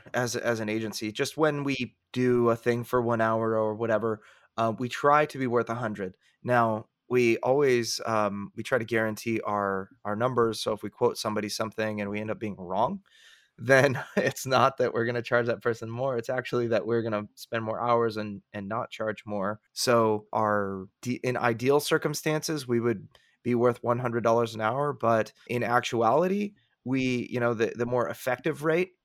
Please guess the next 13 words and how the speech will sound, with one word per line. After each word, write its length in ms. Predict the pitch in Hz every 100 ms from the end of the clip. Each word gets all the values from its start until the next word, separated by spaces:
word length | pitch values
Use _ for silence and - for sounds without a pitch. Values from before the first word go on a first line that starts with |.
| _ _
you 120 | 117
know, 100 | 117
it, 280 | 120 95 120
it 120 | 117 104
varies 480 | 113 120 131 117
between, 500 | - 113 123 113 104 - _ _ _
you 100 | 113
know, 180 | 104 107
sixty 520 | - 147 - 139 127
and 120 | 113
seventy-five 1120 | - 120 120 113 107 107 104 _ - 113 110
an 80 | 104
hour, 420 | 92 87 98 120